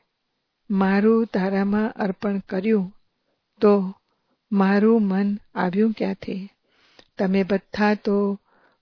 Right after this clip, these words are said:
કોળી વગર બાદશાહ થઈ ગયા. હવે તમારું કાંઈ નથી રહ્યું, કોળી વગર થઈ ગયા, પરંતુ બાદશાહ થઈ ગયા. કેમ?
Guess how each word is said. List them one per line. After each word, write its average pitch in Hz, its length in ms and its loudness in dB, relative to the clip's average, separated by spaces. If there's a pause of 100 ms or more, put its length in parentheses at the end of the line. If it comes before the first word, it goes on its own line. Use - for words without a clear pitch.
કોળી 196 380 2
વગર 196 400 -2
બાદશાહ 185 540 -4
થઈ 202 340 -4
ગયા. 190 360 -6 (600)
હવે 202 420 2
તમારું 196 600 0
કાંઈ 196 400 0
નથી 190 340 -4
રહ્યું, 202 440 -6 (580)
કોળી 196 360 2
વગર 185 380 0
થઈ 202 340 -4
ગયા, 190 380 -6 (520)
પરંતુ 196 600 0 (180)
બાદશાહ 196 480 0
થઈ 196 320 -4
ગયા. 190 480 -4 (960)
કેમ? 214 360 2